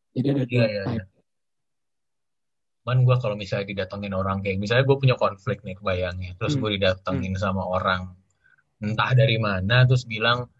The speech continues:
Speaker 1: Hmm.
Speaker 2: "Gua adalah kiriman dari adikmu atau kakakmu."
Speaker 1: Iya.
Speaker 2: Gua langsung,
Speaker 1: Iya.
Speaker 2: "Apaan sih lo?" gitu loh.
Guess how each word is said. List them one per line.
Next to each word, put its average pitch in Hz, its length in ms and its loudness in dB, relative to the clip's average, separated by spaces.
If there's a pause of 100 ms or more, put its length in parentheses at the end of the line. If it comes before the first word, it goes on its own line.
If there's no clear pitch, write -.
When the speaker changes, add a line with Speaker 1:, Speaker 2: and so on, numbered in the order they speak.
(120)
Speaker 1:
Hmm. 143 160 -10
Speaker 2:
"Gua 113 240 2
adalah 113 320 2
kiriman 110 560 -4
dari 98 320 -4 (160)
adikmu 101 640 -8 (320)
atau 98 240 -2
kakakmu." 98 400 -2
Speaker 1:
Iya. 143 180 6 (460)
Speaker 2:
Gua 156 240 6
langsung, 139 160 6
Speaker 1:
Iya. 131 160 2
Speaker 2:
"Apaan 95 400 0
sih 220 160 0
lo?" 233 320 4
gitu 101 160 -6
loh. 90 200 -8